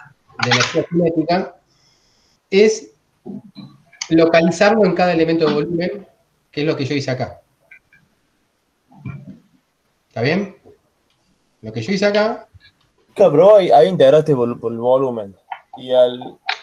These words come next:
Speaker 2: eh, a las otras cosas no se modifica nada, las derivadas parciales, los gradientes, se mete todo en la
Speaker 1: No,
Speaker 2: integral.
Speaker 1: porque no, porque eso ya, fíjate, acá hay, esto está, está de entrada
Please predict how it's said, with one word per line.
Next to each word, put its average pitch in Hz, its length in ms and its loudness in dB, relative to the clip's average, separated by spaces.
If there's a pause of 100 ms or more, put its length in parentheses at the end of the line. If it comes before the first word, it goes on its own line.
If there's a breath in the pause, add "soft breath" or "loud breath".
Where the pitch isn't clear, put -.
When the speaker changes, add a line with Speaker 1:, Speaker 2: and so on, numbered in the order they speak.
(140)
Speaker 2:
eh, 127 160 -2
a 131 140 2
las 127 120 -4
otras 165 260 2
cosas 131 300 0
no 143 100 -2
se 143 160 -12
modifica 113 420 -8
nada, 175 280 0
las 120 140 0
derivadas 123 320 2
parciales, 127 840 2
los 107 120 0
gradientes, 113 420 -6
se 127 100 -8
mete 127 120 -10
todo 135 160 0
en 294 60 4
la 311 80 4
Speaker 1:
No, 143 60 2
Speaker 2:
integral. 120 300 -4
Speaker 1:
porque 196 220 -4
no, 269 220 -2
porque 196 180 -4
eso 226 100 -4
ya, 196 280 -4
fíjate, 208 440 -4
acá 165 240 -6
hay, 160 460 -4 (720)
esto 175 220 -10
está, 143 540 -4
está 165 300 -4 (160)
de 139 100 -4
entrada 277 600 -2